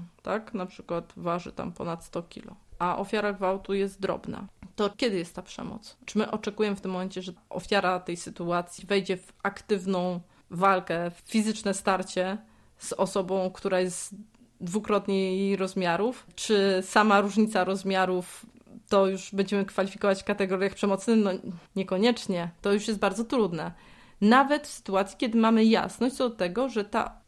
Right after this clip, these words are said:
ofiara wyraźnie mówi: "Ja nie chcę". To niekoniecznie będzie zakwalifikowane jako gwałt.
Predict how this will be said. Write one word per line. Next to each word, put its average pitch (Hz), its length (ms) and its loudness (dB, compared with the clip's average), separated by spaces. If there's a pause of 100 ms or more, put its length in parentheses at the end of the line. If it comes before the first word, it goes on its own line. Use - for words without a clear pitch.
ofiara 190 640 2 (120)
wyraźnie 214 400 4
mówi: 220 220 2
"Ja 240 120 2
nie 320 180 0
chcę". 185 300 -8 (420)
To 226 100 4
niekoniecznie 226 500 4
będzie 247 160 0
zakwalifikowane 214 720 -2
jako 294 180 -2
gwałt. 185 400 -6